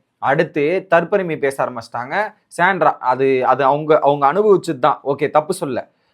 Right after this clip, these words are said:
"பதிமூணு வயசுல இருந்து நான் தனியா பல கஷ்டங்களை தாண்டி விழுந்தேன், எழுந்தேன், வந்தேன், விழுந்தேன், எழுந்தேன், வந்தேன், ரிப்பீட் மாதிரி வந்துகிட்டே இருக்கேன். இப்போ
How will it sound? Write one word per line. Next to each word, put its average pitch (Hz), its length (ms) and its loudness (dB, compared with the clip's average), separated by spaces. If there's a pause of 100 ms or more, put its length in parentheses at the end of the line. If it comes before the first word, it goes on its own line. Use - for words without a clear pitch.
(120)
"பதிமூணு 185 420 0
வயசுல 185 260 -2
இருந்து 196 200 -2
நான் 160 200 -2
தனியா 165 360 -2
பல - 160 4
கஷ்டங்களை 160 400 -4
தாண்டி 156 300 -4
விழுந்தேன், 160 480 -2
எழுந்தேன், 156 400 -2
வந்தேன், 135 280 -4 (120)
விழுந்தேன், 175 420 0
எழுந்தேன், 156 360 -2
வந்தேன், 143 280 -4
ரிப்பீட் 151 320 -8
மாதிரி 160 220 -2
வந்துகிட்டே 160 340 -2
இருக்கேன். 123 260 -4 (340)
இப்போ 175 200 -2